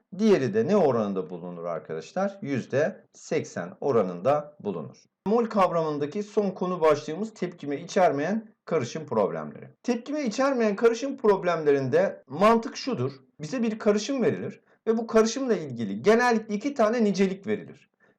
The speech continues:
Bizden istenen bu niceliklerden, bu iki tane rakamsal değerden faydalanarak matematiksel bir denklem kurmaktır. Mesela örneğin bize normal şartlar altında on bir nokta iki litre hacim kaplayan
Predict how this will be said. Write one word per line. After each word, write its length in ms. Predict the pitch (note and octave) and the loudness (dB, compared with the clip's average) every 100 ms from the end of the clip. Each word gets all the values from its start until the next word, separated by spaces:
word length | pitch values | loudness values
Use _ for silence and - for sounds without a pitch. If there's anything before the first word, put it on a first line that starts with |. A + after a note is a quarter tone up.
| - | -4
Bizden 360 | G#3+ G#3 D4 | -2 2 0
istenen 520 | A#3 - C#3+ A3+ E3 | 0 0 0 0 -2
bu 120 | A3 A#3 | -2 0
niceliklerden, 840 | A3 B3+ A3+ F#3+ E3+ C3+ A#2+ C#3+ | 0 0 -2 2 2 2 -2 -6
bu 80 | E3 | -8
iki 240 | F3 A3+ | -8 -2
tane 300 | A3+ F#3 E3 | 0 2 2
rakamsal 600 | F3 F3+ G3+ G3 A3+ A3 | 2 2 -2 0 2 4
değerden 420 | D#3+ C3+ A#2+ A#2+ | 6 6 4 -2
faydalanarak 760 | C3 G#3+ G3+ G#3+ G3+ C#3+ G#3 - _ _ | 0 2 4 4 2 2 0 -4 _ _
matematiksel 800 | - - A#3+ A#3+ A3+ A3 - C#4 A3+ | 0 2 4 0 0 -4 0 0 0
bir 180 | A#3 | 2
denklem 400 | G#3+ A3 A3 G#3+ | 2 2 2 0
kurmaktır. 640 | G#3 C3 G#2+ F2 - - _ _ _ - | 0 -4 -4 -6 -10 -20 _ _ _ -6
Mesela 420 | F#3+ G#3 G#3 G3 | 2 6 8 8
örneğin 360 | A3 G#3 F3 D3 | 8 6 2 -2
bize 240 | E3+ G3+ | 0 0
normal 320 | F#3 F#3+ G#3 | 2 4 2
şartlar 440 | G#3 F#3+ F#3 G3 F#3+ | 2 0 0 2 6
altında 420 | D3+ C3+ C3 E3+ | 6 4 -4 -2
on 180 | F#3+ F3+ | -2 -2
bir 120 | F3 | -4
nokta 240 | E3+ E3+ | -6 -8
iki 200 | E3 G3 | -12 -10
litre 200 | E3+ E3 | -8 2
hacim 280 | E3 D#3+ F#3+ | 2 2 -4
kaplayan 560 | F#3+ C3+ - F#2+ A2 | -2 -2 -2 -2 -2